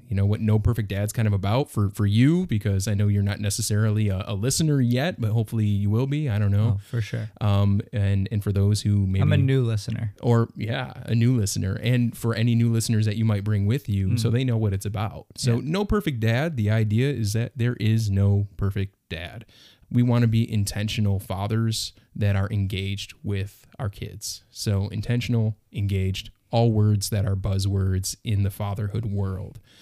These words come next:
Speaker 1: And that's, that's the whole idea of No Perfect Dad. So two dads having a conversation about not being perfect,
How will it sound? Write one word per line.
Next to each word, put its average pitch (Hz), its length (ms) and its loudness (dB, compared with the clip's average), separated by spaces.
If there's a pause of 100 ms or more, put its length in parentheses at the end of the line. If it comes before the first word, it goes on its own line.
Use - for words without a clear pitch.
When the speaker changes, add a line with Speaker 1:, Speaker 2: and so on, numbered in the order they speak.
(160)
Speaker 1:
And 107 120 0
that's, 110 260 -2 (140)
that's 104 220 -2
the 123 80 0
whole 107 200 0
idea 98 260 2
of 92 40 -2
No 95 160 0
Perfect 101 340 -6
Dad. 101 360 -14 (260)
So 98 280 -4 (180)
two 147 120 0
dads 135 500 0 (220)
having 113 240 2
a 120 60 4
conversation 117 580 2
about 101 240 0
not 107 240 -4
being 156 220 0
perfect, 151 460 -2